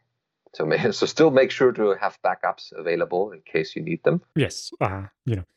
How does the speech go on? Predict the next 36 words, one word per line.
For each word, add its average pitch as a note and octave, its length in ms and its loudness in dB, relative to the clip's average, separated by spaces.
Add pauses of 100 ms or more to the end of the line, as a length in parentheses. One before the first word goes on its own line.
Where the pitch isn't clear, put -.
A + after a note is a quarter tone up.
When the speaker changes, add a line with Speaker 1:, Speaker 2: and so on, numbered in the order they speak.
Speaker 2:
so A2 420 0 (300)
Hammer D#3 260 2
doesn't C#3+ 260 0
provide A#2 260 0
any A2 180 2
type G#2+ 200 0
of F#2+ 180 -2
raid, D3 320 0 (360)
uh, F#2+ 240 -2
so - 160 -4
you F#2+ 160 0
might G#2 180 -2
wanna F#2+ 240 -2
use F#2+ 560 -2
something F#2 380 -6
for F#2+ 180 -4
that A#2 180 0
if G2+ 140 -8
you G2 60 0
need F2+ 160 -2
the G#2 100 -2
uptime. C3 420 0 (440)
And F#2 340 -4 (480)
yes, - 380 -14 (120)
uh, F#2 240 -6
raid G#2 360 0
is G2+ 260 -4
not F2+ 160 -2
a E2+ 40 -4
backup. A#2+ 500 -4
You G#2 160 -6
need F#2+ 180 -2
a E2+ 80 -6
real C3 220 2
backup, A2 440 -2 (520)
uh, F2+ 320 -4